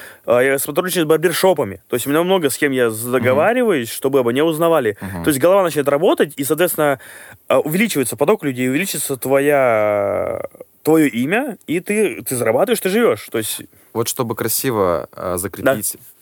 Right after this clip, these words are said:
Speaker 2: первую мысль свою, я у тебя спрошу следующее.
Speaker 1: Да.
Speaker 2: У тебя есть какой-то девиз по жизни или какая-то сверхцель, которую ты можешь описать,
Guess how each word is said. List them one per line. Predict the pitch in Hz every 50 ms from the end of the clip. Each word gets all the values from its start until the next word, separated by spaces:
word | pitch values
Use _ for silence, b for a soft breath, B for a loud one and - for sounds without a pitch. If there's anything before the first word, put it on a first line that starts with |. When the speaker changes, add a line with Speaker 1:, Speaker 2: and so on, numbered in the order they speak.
| -
Speaker 2:
первую | - 107 95 98 92 95
мысль | 98 139 165 - - 135
свою, | 120 - - 98 85 82 71
я | 58 85 95
у | 101
тебя | - 107 101 90
спрошу | - - - 98 - - - 98 95 90
следующее. | - - 95 90 85 - - - -
Speaker 1:
Да. | 127
Speaker 2:
У | 120
тебя | 113 131
есть | 190 - - -
какой-то | 143 - 120 110 - - 101 95
девиз | 90 85 92 101 107 120 117 -
по | - - 95
жизни | 95 139 170 151 135 131 127 113 110 -
или | - 104 98 101 92
какая-то | - - - - 101 95 - 95
сверхцель, | - - 92 90 - - - 92 92 90
которую | - - - 95 87 -
ты | - 90
можешь | 87 82 - -
описать, | - - - - - 92 90 - B